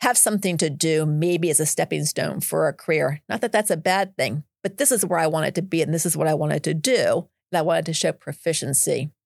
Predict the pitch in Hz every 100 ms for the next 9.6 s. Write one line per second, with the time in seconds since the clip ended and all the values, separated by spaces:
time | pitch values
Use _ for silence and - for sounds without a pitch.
0 | - 208 202 247 - - 240 233 226 214
1 | 190 208 208 180 - 214 170 165 180 180
2 | 165 160 165 185 170 139 143 - 170 190
3 | - 165 170 175 180 190 - - - 170
4 | 165 156 - 262 254 247 247 311 302 254
5 | 233 233 233 - - - _ _ _ -
6 | 196 185 185 254 285 302 254 202 247 190
7 | 190 - 202 202 196 196 185 165 175 156
8 | 160 170 165 185 165 170 170 160 160 156
9 | 151 - 160 160 151